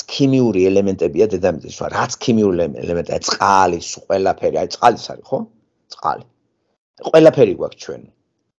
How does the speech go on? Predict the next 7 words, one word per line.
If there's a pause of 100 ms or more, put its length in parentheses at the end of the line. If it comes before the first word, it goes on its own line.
(540)
ზუსტად
იმ
პროპორციებით,
სამოცდაათი
პროცენტი (340)
არის
წყალი,